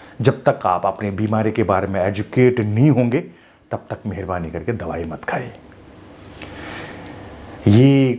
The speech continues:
किसी भी दुकान से आप कोई भी दवा उठा के खाते हैं, भाई साहब, इसके बहुत side effects हैं, इसमें दिक्कत बढ़ जाएगी आपकी। दोस्तों, जान है तो जहान है।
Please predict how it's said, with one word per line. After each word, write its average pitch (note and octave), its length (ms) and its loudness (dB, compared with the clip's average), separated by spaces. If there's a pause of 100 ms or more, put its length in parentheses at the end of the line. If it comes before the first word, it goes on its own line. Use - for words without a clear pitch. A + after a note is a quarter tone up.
(140)
किसी C3 280 0
भी A#2+ 160 4
दुकान A2 380 0
से G#2 180 -6
आप F#2+ 360 0 (320)
कोई A2 140 4
भी A2 120 0
दवा G2+ 240 2
उठा G2 240 -2
के G2+ 140 -2
खाते G2+ 360 -4
हैं, C#3 140 -4
भाई E2+ 120 -2
साहब, - 160 -4
इसके - 200 -6
बहुत E2 280 -6
side D#2 180 -4
effects - 360 -6
हैं, - 100 -14 (680)
इसमें F2+ 280 0
दिक्कत F#2 260 0
बढ़ D#2 180 -2
जाएगी D#2 360 0
आपकी। - 1080 -8
दोस्तों, G#2+ 380 4
जान F#2+ 280 2
है F#2 120 -4
तो G2 120 -2
जहान E2 420 -2
है। C#2+ 100 -14